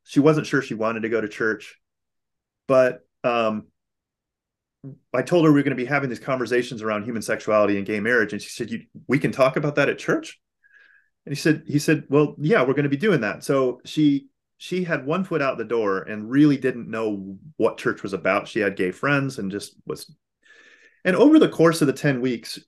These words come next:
you know, she went from saying, "I don't belong here," to, "These people are interesting and they're talking in ways that, that nobody I know is talking.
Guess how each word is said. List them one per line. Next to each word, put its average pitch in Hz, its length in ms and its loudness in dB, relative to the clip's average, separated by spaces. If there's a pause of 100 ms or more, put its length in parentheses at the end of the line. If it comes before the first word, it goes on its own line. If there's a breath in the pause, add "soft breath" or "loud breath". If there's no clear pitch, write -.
you 135 100 4
know, 131 120 2
she 196 220 -2
went 165 280 2
from 131 300 -2
saying, 131 400 -2
"I 127 100 2
don't 147 220 0
belong 120 340 0
here," 107 260 -4
to, 107 420 -4 (680)
"These 240 160 -4
people 170 600 2 (100)
are 135 160 2
interesting 151 520 0
and 120 80 -4
they're 120 100 0
talking 160 440 -2
in 117 120 -6
ways 120 300 0
that, 117 220 -2 (500)
that 127 240 0
nobody 139 680 2 (180)
I 139 200 0
know 117 260 2
is 104 120 -4
talking. - 500 -6